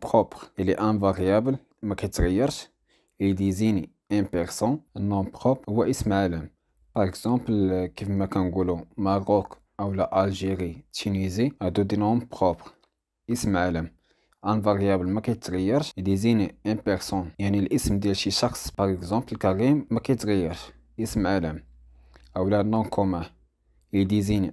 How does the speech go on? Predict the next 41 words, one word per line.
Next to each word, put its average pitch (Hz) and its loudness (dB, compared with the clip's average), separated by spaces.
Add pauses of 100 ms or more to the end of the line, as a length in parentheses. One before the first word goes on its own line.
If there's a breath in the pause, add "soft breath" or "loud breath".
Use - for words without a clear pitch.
(140)
un 92 0
objet, 98 0 (100)
un 95 2
animal, 98 2 (120)
un 101 0 (100)
végétal, 98 2 (120)
une 120 -2 (100)
personne. 90 -2
Nature, 98 2 (100)
adjectif. 95 -2 (100)
Nature, 110 0
il 98 -2
caractérise 98 2 (220)
le 101 0 (140)
nom 123 2 (340)
décrit 143 0
dans 104 2
la 98 2
couleur, 98 0
la 110 4
grosseur, 107 0 (100)
les 104 0 (100)
qualités, 95 2
les 117 4
défauts. 113 0
هادو 95 -2
ce 98 -2
sont 101 0
des 92 0
adjectifs 90 -4
أو 95 2
لا 120 4
des 120 4
verbes. 92 0
Il 101 0
indique 98 2
une 101 0
action 107 -4
ou 117 -2
un 120 0
état. 101 0